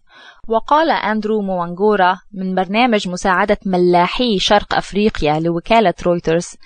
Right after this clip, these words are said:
إن القراصنة خطفوا الناقلة وعلى متنها طاقم من أربعة عشر شخص، هم إندونيسي واحد وثلاثة عشر فلبينيا. ولم تتضح بعد الوجهة التي تقصدها السفينة المخطوفة،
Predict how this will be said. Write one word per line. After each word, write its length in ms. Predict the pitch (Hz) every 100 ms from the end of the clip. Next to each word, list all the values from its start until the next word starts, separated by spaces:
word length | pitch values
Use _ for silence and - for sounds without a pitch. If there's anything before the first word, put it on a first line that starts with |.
| - -
إن 140 | 254
القراصنة 760 | 208 - 180 170 175 262 220 180
خطفوا 460 | - 254 226 180
الناقلة 540 | 165 156 - 196 180 175
وعلى 400 | 175 175 180 175
متنها 500 | 175 - 247 226 175
طاقم 520 | - 214 - 190 190 - - 185
من 120 | 180
أربعة 380 | 208 196 180 185
عشر 300 | 196 - 180
شخص، 500 | - - - - - - - -
هم 140 | 226
إندونيسي 840 | 180 208 196 190 180 180 247 247 226
واحد 500 | 190 185 - 190 175 -
وثلاثة 680 | 175 196 220 240 196 180
عشر 240 | 175 185 185
فلبينيا. 1000 | - 175 170 180 175 170 160 123 127 165 - _ - - - 214
ولم 220 | 247 359
تتضح 600 | 269 226 240 220 - 180
بعد 360 | 202 185 180 -
الوجهة 440 | 190 185 254 180 185
التي 360 | 185 214 190
تقصدها 520 | - 185 - 220 202
السفينة 480 | 180 - 170 208 185
المخطوفة، 560 | 165 165 - - -